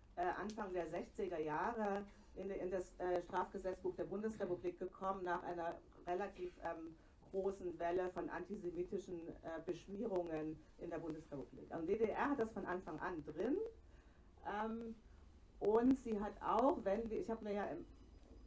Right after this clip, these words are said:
zum D-D-R-Recht muss man sagen, da muss man auch total viel forschen, da gibt's total wenig. Ich bin da auch nicht in die Archive gegangen. Ich habe mir tatsächlich einfach nur die, nicht einfach nur, es war schon viel,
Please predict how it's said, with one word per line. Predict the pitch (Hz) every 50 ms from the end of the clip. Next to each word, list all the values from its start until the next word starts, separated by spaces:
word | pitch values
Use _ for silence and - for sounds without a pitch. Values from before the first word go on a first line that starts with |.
| - - -
zum | - 208 202
D-D-R-Recht | 220 208 196 - 185 208 254 247 - -
muss | 226 226 -
man | 208 185
sagen, | 185 185 190 208 214
da | 185
muss | 185 202 202
man | 208 185
auch | 185 185
total | 185 180 - 185 175 180
viel | 180 170 -
forschen, | - 220 226 240 254 262 - 226
da | 175 170
gibt's | 233 226 - -
total | - 226 233 240 220 202 196 190
wenig. | 202 202 196 202 196 190 185 -
Ich | - -
bin | - -
da | - - -
auch | 180
nicht | 185 185
in | 180 175
die | 175 -
Archive | - - - 233 269 277 277
gegangen. | 269 - 180 190 185 190 196 190 185
Ich | 180 -
habe | 190 185
mir | 190 180
tatsächlich | 180 180 - 196 180 - 196 190 -
einfach | 175 180 185 180
nur | 180 180 175 175
die, | 170 175 170 170 - - - - - -
nicht | 156 156 165
einfach | 160 160 160 170 160 156
nur, | 156 180 226 226 226 214
es | 180
war | - - 175
schon | - 160 151
viel, | - - 220 226 220 214